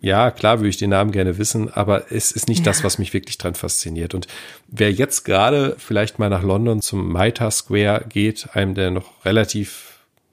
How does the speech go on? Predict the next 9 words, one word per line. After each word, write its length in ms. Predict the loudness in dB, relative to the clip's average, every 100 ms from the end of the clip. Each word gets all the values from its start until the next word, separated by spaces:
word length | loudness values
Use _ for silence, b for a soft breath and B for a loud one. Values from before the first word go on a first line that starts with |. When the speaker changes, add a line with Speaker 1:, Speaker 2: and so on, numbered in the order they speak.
| _
Speaker 1:
ja, 280 | -4 -2 -2 -6 _ -10
nicht 140 | -4
wirklich 340 | -4 -2 -2 0
zeitgenössisch 600 | 0 2 2 2 0 0
erhaltenen, 400 | 2 2 2 0
aber 200 | 0 -2 B B
einen 200 | 0 2
der 100 | 2
Tatorte, 360 | 2 2 2